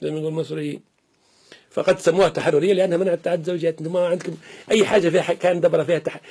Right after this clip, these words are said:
فيها احتكاك بالدين ومضايقة ل-، كذلك أنت سموها تحرير. أعرفكم أنا، خدت فايق بيكم، أنا قريت معاكم وأنا أعرفكم. أي حاجة تمس الدين نقولوا عليها أنتم تحررية. فهو نموت ونسكن ونلتقي أمام الله يوم القيامة، وقتها نعرف كل واحد شنو تحررية من التحررية.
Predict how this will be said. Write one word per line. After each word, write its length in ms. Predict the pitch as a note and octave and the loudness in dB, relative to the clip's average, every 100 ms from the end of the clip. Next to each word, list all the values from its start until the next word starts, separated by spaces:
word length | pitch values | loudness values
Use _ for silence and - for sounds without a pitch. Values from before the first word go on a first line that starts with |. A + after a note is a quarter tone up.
| - | -12
فيها 200 | - F3 - - | 2 2 2 -4
احتكاك 420 | - D#3 F#3+ D#3 | -10 0 2 2
بالدين 460 | D3+ B2+ F3 F#3+ F3 | -4 -4 0 2 2
ومضايقة 480 | E3 D#3+ F3 E3 | 0 2 4 4
ل-، 120 | D#3 D3 - - - | -2 -6 -10 -14 0
كذلك 440 | D3 G3 G#3+ A3 | 4 6 6 4
أنت 140 | G3 - | 0 2
سموها 240 | A3 G3+ | 4 4
تحرير. 300 | G3 F3 G3 | 2 0 2
أعرفكم 320 | A3 A3+ D#3 | 2 0 -2
أنا، 100 | D3 | -4
خدت 200 | C#3 F#3+ | -6 -6
فايق 460 | G#3+ G#3 E3 G#3 G3+ | -4 -2 2 2 2
بيكم، 200 | A#3 G#3 | -2 -2
أنا 300 | C#4 D4 F3+ | 0 4 4
قريت 300 | - F3+ D#3+ | 4 2 2
معاكم 320 | C3+ D3 D3 | 0 0 -2
وأنا 120 | D3 | -2
أعرفكم. 280 | C#3 C3 - _ - - - | -2 -4 -10 _ -20 -16 2
أي 260 | C#4+ C4+ A#3 | 6 8 6
حاجة 220 | A#3 G#3+ | 6 4
تمس 300 | G3 A#3 - | 4 2 0
الدين 220 | F3 A3 | -2 2
نقولوا 200 | G#3+ G3 | 4 6
عليها 160 | F#3 F3+ | 6 4
أنتم 200 | F3 F3+ | 2 -2
تحررية. 600 | E3+ E3 D#3+ D3 - _ _ _ _ _ - _ _ _ - | -2 -2 -2 -2 -8 _ _ _ _ _ -20 _ _ _ -4
فهو 240 | E3 F3 D#3+ | 2 4 4
نموت 300 | D3+ E3 D#3+ | 2 -2 -2
ونسكن 420 | D3+ D3 - E3 | -2 -4 -4 -4
ونلتقي 460 | D#3+ D#3 D3+ D3 D#3 | -2 -4 -6 -4 -4
أمام 200 | D3+ D3 | -2 -2
الله 160 | D#3 | 0
يوم 120 | D3 | 0
القيامة، 360 | C#3 - D#3 C#3 | -2 -2 -2 -2
وقتها 340 | C3+ C3 B2+ C3+ C#3+ | -6 -8 -8 -10 -10
نعرف 300 | D3 C3 A2+ | -10 -10 -8
كل 80 | - | -8
واحد 160 | A#2+ | -8
شنو 220 | A#2+ - B2+ | -10 -10 -10
تحررية 440 | - C3 - C2+ | -10 -10 -10 -10
من 100 | B1+ | -12
التحررية. 680 | B2 - A#2+ - - - | -14 -18 -16 -16 -14 -14